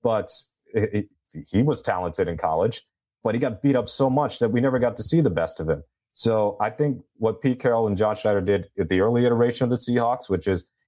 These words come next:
have a top ten defense already, have an emerging running game with Marshawn Lynch, it provided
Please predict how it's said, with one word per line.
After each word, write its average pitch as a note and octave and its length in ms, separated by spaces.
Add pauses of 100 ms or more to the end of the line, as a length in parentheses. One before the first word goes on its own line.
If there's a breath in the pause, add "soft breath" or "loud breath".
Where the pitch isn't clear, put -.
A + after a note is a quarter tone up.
have B2 160
a A#2 60
top B2 260
ten A2+ 160
defense A2+ 400
already, G2+ 480 (260)
have G2+ 200
an G2 100
emerging G#2+ 480
running A2+ 240
game A2 160
with A2 120
Marshawn A2+ 420
Lynch, B2 300 (460)
it A#2+ 340
provided A#2 640